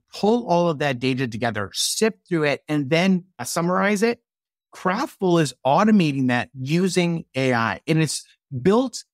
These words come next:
it was founded by product people for product people. So it's the big challenge that I've seen. And there's other companies. There's a company called Artifact, not the news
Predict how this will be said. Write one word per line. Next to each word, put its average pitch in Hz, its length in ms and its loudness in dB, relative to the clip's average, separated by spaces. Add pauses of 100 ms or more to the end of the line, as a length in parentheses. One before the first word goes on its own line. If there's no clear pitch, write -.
(140)
it 175 60 2
was 165 140 0
founded 220 440 0
by 180 180 0
product 165 460 -2
people 127 480 -2 (180)
for 147 220 0
product 113 360 -2
people. 90 340 -12 (500)
So 165 240 0 (100)
it's 185 180 -2
the 185 120 0
big 190 340 -2
challenge 214 360 0
that 165 80 2
I've 151 160 -2
seen. 170 420 0
And 165 120 0
there's 151 280 -2 (120)
other 208 200 2
companies. 190 500 -2
There's 143 220 -4
a 123 80 -6
company 156 260 -4
called 147 300 -2
Artifact, 160 720 -2
not 151 320 -4
the 156 340 -2
news 156 460 -2